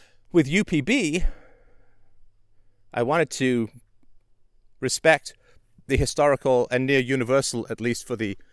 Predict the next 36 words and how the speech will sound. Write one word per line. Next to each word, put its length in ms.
citizens, 560
ban 440
on 440
rape, 220
theft, 240
assault, 300
and 80
murder. 240
So 320
I 100
wanted 360
to 80
respect 480
the 80
history 280
of 140
ethics 360
to 100
the 80
point 320
where 200
I 60
was 180
not 200
going 120
to 60
come 160
up 140
with 100
a 40
theory 280
of 100
ethics 380
that 80
would 100
contradict 600